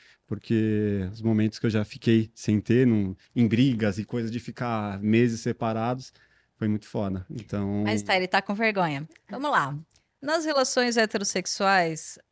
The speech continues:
Speaker 2: as pessoas fazem a seguinte, hum, bom,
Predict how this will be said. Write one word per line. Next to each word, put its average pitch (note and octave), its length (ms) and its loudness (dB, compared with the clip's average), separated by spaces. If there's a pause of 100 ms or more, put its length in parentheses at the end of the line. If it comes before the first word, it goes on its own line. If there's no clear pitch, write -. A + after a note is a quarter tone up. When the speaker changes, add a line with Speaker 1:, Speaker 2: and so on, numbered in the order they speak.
Speaker 2:
as F#3 140 -6
pessoas G#3+ 480 -2
fazem G#3 580 -2
a G#3+ 160 -2
seguinte, G#3+ 840 -6
hum, A3 260 -6 (400)
bom, A#3+ 240 0